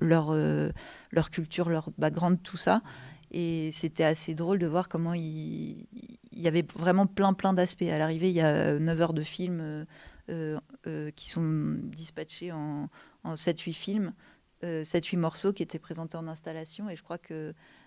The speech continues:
euh, ce qui m'intéressait, c'était aussi de faire une sorte de, de, de projet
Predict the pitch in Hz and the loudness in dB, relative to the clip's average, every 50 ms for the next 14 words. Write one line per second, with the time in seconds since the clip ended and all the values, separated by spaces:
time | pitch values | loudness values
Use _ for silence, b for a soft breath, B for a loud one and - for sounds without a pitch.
0 | b - - 165 160 - - - 175 170 165 156 - 165 165 160 156 - 190 - | b -8 -6 -4 -2 -2 0 2 2 2 2 2 2 2 2 2 2 0 -2 -2
1 | - 165 - 165 160 160 - 196 180 - - 170 165 160 156 - 170 165 160 160 | -2 -2 0 0 0 2 2 0 -2 0 0 0 2 2 2 0 0 2 0 -2
2 | 156 156 160 151 165 156 151 160 156 - - - 170 160 175 185 185 | 0 -2 -4 -4 -4 -6 -10 -10 -12 -10 -2 -2 0 2 4 4 4